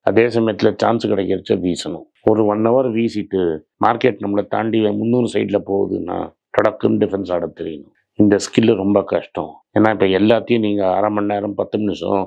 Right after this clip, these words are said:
ஒரு நிமிஷம் வீடியோவை பார்க்க பார்த்து பழக்கிட்டீங்க வாழ்க்கையில. உங்க அட்டென்ஷன் ஸ்பேன் ரொம்ப கம்மி. டெஸ்ட் மேட்ச் ஆடுறதுக்கு அஞ்சு நாள் அட்டென்ஷன் ஸ்பேன், வெயில்ல அஞ்சு நாள் நிக்கணும். இன்னைக்கு எவ்வளவு கிரிக்கெட்டரால அஞ்சு நாள் வெயில்ல நிக்க முடியும்னு எனக்கு தெரியாது.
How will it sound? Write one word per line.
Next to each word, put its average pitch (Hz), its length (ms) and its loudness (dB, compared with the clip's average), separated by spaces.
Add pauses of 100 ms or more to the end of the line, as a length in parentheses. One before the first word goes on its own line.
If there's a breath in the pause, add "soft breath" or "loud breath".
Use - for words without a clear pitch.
ஒரு 117 200 2
நிமிஷம் 110 320 0
வீடியோவை 104 480 2
பார்க்க 95 320 -4
பார்த்து 92 300 -6
பழக்கிட்டீங்க 92 680 -4
வாழ்க்கையில. 87 520 -6 (180)
உங்க 101 240 2
அட்டென்ஷன் 101 480 -2
ஸ்பேன் 95 340 -4
ரொம்ப 92 300 -2 (100)
கம்மி. 85 360 -4 (220)
டெஸ்ட் - 280 0
மேட்ச் 113 220 2
ஆடுறதுக்கு 92 420 -2
அஞ்சு 95 260 0
நாள் 104 220 0
அட்டென்ஷன் 98 480 -4
ஸ்பேன், 87 380 -6 (280)
வெயில்ல 104 460 4
அஞ்சு 95 180 0
நாள் 101 220 -2
நிக்கணும். 85 420 -6 (160)
இன்னைக்கு 101 280 4
எவ்வளவு 110 340 0
கிரிக்கெட்டரால 98 640 -2
அஞ்சு 98 220 -4
நாள் 101 220 -2
வெயில்ல 101 400 0
நிக்க 95 280 -6
முடியும்னு 85 420 -4
எனக்கு 87 220 -4
தெரியாது. 85 380 -2